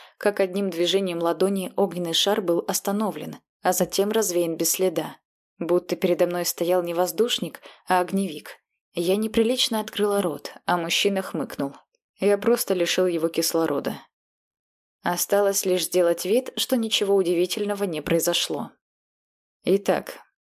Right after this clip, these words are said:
тем временем он окинул взглядом догорающие огоньки.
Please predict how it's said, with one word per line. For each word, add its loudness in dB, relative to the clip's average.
тем 2
временем 0
он 0
окинул -2
взглядом -2
догорающие 2
огоньки. -4